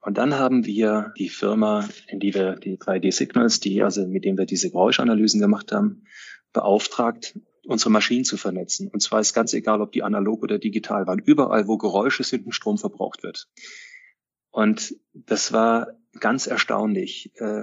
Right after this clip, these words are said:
als wir das getan haben. Es gab natürlich erstmal Widerstand. Wozu müssen wir das tun? Brauchen wir das? Wir haben eine bessere Lösung oder wir haben eine andere Lösung. Ähm, wir haben einfach dieses System draufgeklemmt, haben uns nicht mit dem Betriebssystem der Maschinen auseinandergesetzt, sondern einfach nur gesagt,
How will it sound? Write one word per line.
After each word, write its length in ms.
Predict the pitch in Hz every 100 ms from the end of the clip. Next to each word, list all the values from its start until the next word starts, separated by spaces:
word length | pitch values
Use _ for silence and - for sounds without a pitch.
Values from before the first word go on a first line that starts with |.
| -
als 320 | 104 98 -
wir 80 | 104
das 200 | 104 -
getan 440 | 104 107 113 127
haben. 420 | 131 123 123 123 -
Es 80 | -
gab 180 | -
natürlich 300 | 98 - -
erstmal 260 | - - 95
Widerstand. 540 | 113 120 - 113 107
Wozu 180 | - -
müssen 180 | 95 -
wir 60 | -
das 160 | -
tun? 300 | - 120 113
Brauchen 280 | - 107 110
wir 80 | 113
das? 220 | 110 -
Wir 60 | 110
haben 80 |
eine 100 | 104
bessere 340 | 95 110 110 101
Lösung 360 | 104 104 104
oder 180 | 98 95
wir 80 | 90
haben 80 | 98
eine 140 | 92
andere 200 | - -
Lösung. 360 | 98 - - - - - - - - - _
Ähm, 580 | - 104 104 110 101 - - - - _ _ _ _
wir 120 | 101
haben 220 | 120 139 -
einfach 320 | 120 123 151
dieses 380 | - 131 - -
System 360 | 117 - 127 135
draufgeklemmt, 840 | - 107 - 107 - 98 98 -
haben 120 | 107
uns 160 | 107 -
nicht 460 | 135 - - - -
mit 300 | 113 - 113
dem 120 | 98
Betriebssystem 760 | 104 - 131 - - 117 113
der 80 | 107
Maschinen 400 | 104 101 139 147
auseinandergesetzt, 560 | 110 123 120 117 117 110
sondern 220 | 110 120
einfach 240 | 139 -
nur 200 | 117 120
gesagt, 320 | 107 113 -